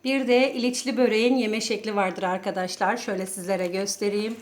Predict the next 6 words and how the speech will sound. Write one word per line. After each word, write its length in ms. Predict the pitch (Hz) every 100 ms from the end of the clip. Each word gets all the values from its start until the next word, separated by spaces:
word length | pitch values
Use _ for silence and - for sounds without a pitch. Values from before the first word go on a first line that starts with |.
| - - _ _ _ _ _ - _ _ _ _ _ _ _ _ -
Ee, 340 | 190 190 190 185
bu 40 |
şekilde 720 | - 214 220 196 190 196 247 - -
şöyle 580 | - 208 185 190 214 -
kopara 400 | 208 214 202 196
kopara 500 | 185 - 180 185